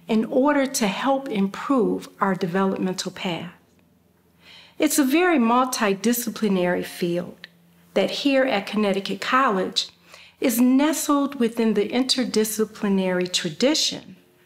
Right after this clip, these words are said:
of liberal arts colleges and education.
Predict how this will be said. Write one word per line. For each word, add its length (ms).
of 240
liberal 300
arts 400
colleges 760
and 220
education. 760